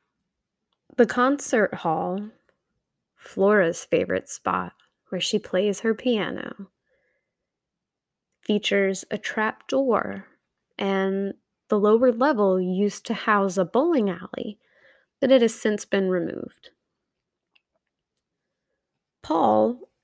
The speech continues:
who used to enforce the eleven o'clock curfew, is often heard telling guests to get out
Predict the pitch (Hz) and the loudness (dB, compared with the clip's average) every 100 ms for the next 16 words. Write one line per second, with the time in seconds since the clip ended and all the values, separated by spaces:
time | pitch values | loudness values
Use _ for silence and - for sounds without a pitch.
0 | - 247 220 202 202 190 - - 220 214 | 0 4 4 4 0 -4 -8 2 4 4
1 | - 220 208 196 202 202 196 - - 208 | 2 2 2 2 2 2 0 -8 -2 0
2 | 196 202 185 190 185 - 196 - - - | 2 2 0 -2 -4 -4 -4 -4 -4 0
3 | 349 - 202 190 190 196 - _ _ _ | 0 2 0 2 -2 -6 -10 _ _ _
4 | 214 190 190 185 - 220 208 202 196 190 | -4 0 0 -2 -4 -2 0 0 -2 -2
5 | 214 190 208 233 202 175 170 - - - | -4 -2 0 0 0 -2 -4 -12 -16 -18
6 | - _ - 185 208 208 _ 185 165 - | -20 _ -20 -6 -4 -4 _ -2 -2 -4